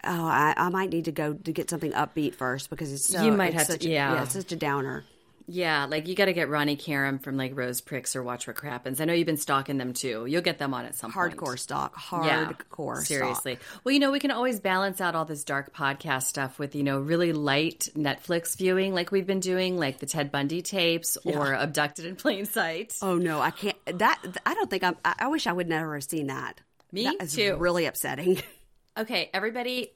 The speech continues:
Speaker 2: who has watched Abducted in Plain Sight, you know what we're talking about. And if you haven't watched it, we won't give you any spoilers. But j-, suffice to say, you're not going to believe what you're looking at. It's on Netflix. It's a true,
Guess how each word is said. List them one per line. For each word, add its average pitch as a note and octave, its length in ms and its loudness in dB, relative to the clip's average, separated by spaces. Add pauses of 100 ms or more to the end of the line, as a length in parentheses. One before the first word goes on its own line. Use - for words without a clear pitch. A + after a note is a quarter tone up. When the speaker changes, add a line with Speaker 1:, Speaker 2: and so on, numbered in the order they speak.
Speaker 2:
who G#3 180 4
has F#3+ 220 0
watched D#3 340 -2
Abducted D3+ 460 -4
in D3 120 -6
Plain C3 280 -6
Sight, B2 320 -2
you D#3+ 140 -2
know D3 160 2
what D3+ 100 -2
we're D3 100 -6
talking D3+ 420 -6
about. D#3+ 160 -2
And D3+ 100 -4
if D3+ 100 -10
you D#3+ 60 -6
haven't D3+ 320 -2
watched E3 320 -2
it, F#3 120 -2
we D3 140 0
won't C#3+ 240 0
give D#3 180 0
you D#3 120 0
any D3+ 160 2
spoilers. C#3+ 600 0
But - 280 -2
j-, D#3 260 -4
suffice G#3+ 460 2
to C4 80 0
say, F3 240 0
you're E3 200 -2
not D#3+ 300 2
going G#3 200 -4
to A3 100 -4
believe D#3 640 0 (160)
what C#3+ 320 -2
you're D3+ 300 0
looking C3+ 420 -2
at. F#2+ 160 -4
It's C3+ 140 -2
on E3 160 2
Netflix. - 560 -2
It's - 120 -10
a C3 60 -10
true, F3 600 -2